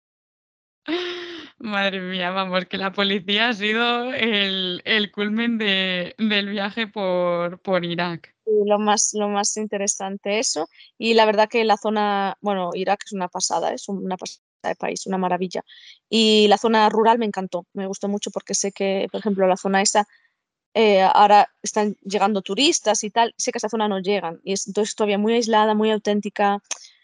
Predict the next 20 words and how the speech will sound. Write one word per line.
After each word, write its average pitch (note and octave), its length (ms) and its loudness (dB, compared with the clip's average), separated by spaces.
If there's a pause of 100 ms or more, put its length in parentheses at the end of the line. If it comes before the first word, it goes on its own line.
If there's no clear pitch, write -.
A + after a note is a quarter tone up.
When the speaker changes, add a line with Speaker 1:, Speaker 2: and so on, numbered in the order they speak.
(320)
Speaker 2:
Eh, G#3+ 220 4
hay G#3+ 140 6
un A3+ 60 2
montón G#3+ 560 0 (220)
de A3+ 140 4
verde, G#3+ 420 2
de G#3 120 0
campos G#3 600 -2
de G3 480 0
tahini, G#3 640 -2
de F#3 320 0
sésamo, G3 480 -2
de F#3 200 2
arroz, G3 460 2 (260)
y G#3+ 160 -6
todavía A3 260 4
viven G#3+ 260 0
ahí G#3 120 2
las G#3 200 -2
familias, G#3 840 -2